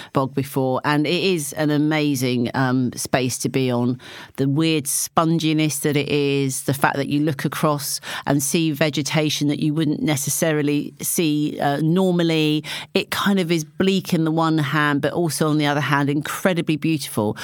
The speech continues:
But one thing that it isn't is a garden.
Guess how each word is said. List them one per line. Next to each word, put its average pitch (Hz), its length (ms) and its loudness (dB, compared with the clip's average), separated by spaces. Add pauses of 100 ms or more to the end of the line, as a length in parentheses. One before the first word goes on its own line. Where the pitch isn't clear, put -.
(140)
But - 100 0
one 233 240 2
thing 220 260 0
that 190 100 2
it - 140 -4
isn't 113 500 0 (440)
is 156 120 2
a 151 60 2
garden. 135 580 0